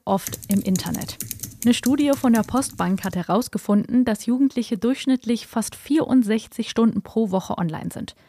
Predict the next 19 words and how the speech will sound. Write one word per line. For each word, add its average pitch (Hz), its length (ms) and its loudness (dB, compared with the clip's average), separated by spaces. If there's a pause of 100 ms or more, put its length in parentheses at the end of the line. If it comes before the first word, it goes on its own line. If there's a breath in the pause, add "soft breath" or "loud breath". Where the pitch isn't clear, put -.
(220 soft breath)
Vierundsechzig 247 1000 2
Stunden 190 320 0
pro 165 220 -6
Woche. - 240 -8 (320)
Wahnsinn. 185 440 -2 (340 soft breath)
Aber 196 180 4
weißt 196 180 4
du 185 80 4
was? 202 240 4 (220)
Im 233 100 8
Vergleich 220 320 4
zum 208 160 4
letzten 220 380 4
Jahr 196 180 4
ist - 120 -4
das 190 120 0
sogar 180 220 0
noch 170 180 0
ein - 60 -20